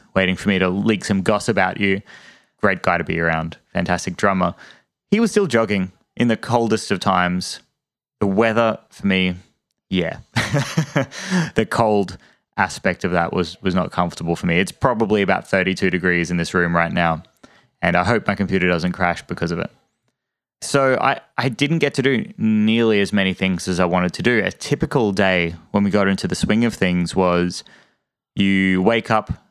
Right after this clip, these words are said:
the bus is still going. It's so easy to sleep on the bus. If you like being rocked around a little bit while you sleep, you know, the, the benefits of that, maybe everyone should just be rocked to sleep every night.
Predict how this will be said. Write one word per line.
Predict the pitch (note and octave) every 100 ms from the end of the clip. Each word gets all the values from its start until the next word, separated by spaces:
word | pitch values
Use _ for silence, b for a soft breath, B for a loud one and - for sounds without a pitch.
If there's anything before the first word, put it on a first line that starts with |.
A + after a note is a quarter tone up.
| -
the |
bus | F#2 G2+ -
is | F#2+
still | - F2+
going. | E2+ F2 E2 E2 - _ -
It's | -
so | - - A2+ G2 F#2 F2+ _ -
easy | F#2 E2
to | F2
sleep | E2+ - E2+ F2+
on | F2
the | D#2+
bus. | F2+ - - - - b b b -
If | F2+
you | G#2
like | G2 G2
being | A2+ G#2
rocked | G2 G#2+ -
around | A2+ G#2 G#2
a |
little | G#2+ G2+
bit | G#2+
while | G2+ G#2+
you | G#2
sleep, | - G#2+ G#2+ G#2 _ _ _ -
you | G#2+
know, | F#2+ F2+
the, | F2 F#2 F2+ F2+ - _ _ _ -
the | B2
benefits | C#3 C#3 C#3+ B2
of | C3
that, | G#2+ A2+ - - _ _
maybe | - C3 C3 B2+
everyone | A#2+ A2+ A2
should | A2+
just | G#2+ -
be | G2+
rocked | G2 -
to | G#2+
sleep | - F#2+ F#2
every | G2+ G2
night. | F#2 F#2